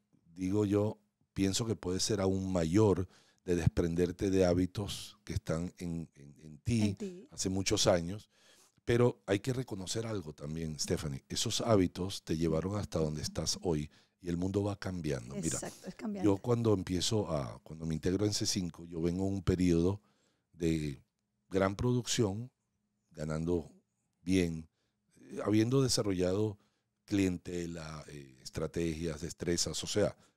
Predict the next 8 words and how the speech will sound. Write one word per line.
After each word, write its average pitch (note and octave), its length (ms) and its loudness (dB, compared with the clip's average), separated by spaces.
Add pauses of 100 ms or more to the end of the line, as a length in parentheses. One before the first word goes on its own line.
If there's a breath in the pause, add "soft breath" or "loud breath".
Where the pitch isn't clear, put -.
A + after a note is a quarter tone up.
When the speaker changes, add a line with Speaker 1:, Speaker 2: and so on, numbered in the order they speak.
(140)
Speaker 1:
ya G2 160 6
veníamos D3 640 2
bien, A2 300 -2
no, D#2 200 -12 (200)
no F2+ 140 -2
estaba A2+ 260 4
mal, A#2 260 0 (400 soft breath)
pero E3 380 4